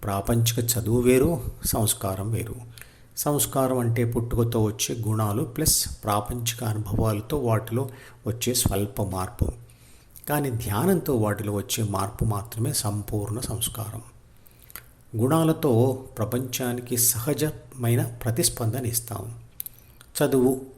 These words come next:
అంటే ద్వితీయ మనసులో నింపుకునే ప్రాపంచిక సమాచారం మాత్రమే. కానీ చదువుతో వచ్చే ప్రతిస్పందన కృత్రిమమైనది. దీనిని వదులుకుంటేనే పరమాత్మ లేదా విశ్వశక్తి అనుభవం దొరుకుతుంది.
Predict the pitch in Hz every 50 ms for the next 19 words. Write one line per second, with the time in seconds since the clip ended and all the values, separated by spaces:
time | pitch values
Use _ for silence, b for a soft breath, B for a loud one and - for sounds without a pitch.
0 | - - 131 120 117 131 123 117 113 110 110 113 - 127 123 123 113 113 113 110
1 | 113 113 113 117 117 113 110 104 104 104 - 117 117 117 113 113 110 107 - 107
2 | 98 92 - 110 113 113 117 117 120 - - - 95 104 107 113 113 - 113 113
3 | 117 110 104 104 104 - - 110 113 120 113 117 - - B B B B B B
4 | B B B B B B B B B B B - - - 139 135 147 151 123 113
5 | - 117 110 113 165 190 196 - 180 160 143 117 - - 135 120 117 - - 107
6 | - 185 175 - - - 127 117 107 104 120 147 - - - 117 113 117 - 180
7 | 160 143 110 98 98 98 98 95 92 90 - 117 117 - - - - - - 107
8 | 113 123 120 120 120 120 117 113 104 104 113 135 160 - 165 143 120 117 120 107
9 | 107 123 127 110 104 113 117 B B B B B - - - - 110 120 139 139
10 | 123 107 104 - - - 135 131 110 104 101 98 120 120 107 98 95 101 110 -
11 | - 156 - - 113 113 - - - 131 117 101 101 98 95 90 147 175 156 110
12 | 107 104 - 113 110 113 - 98 92 92 - -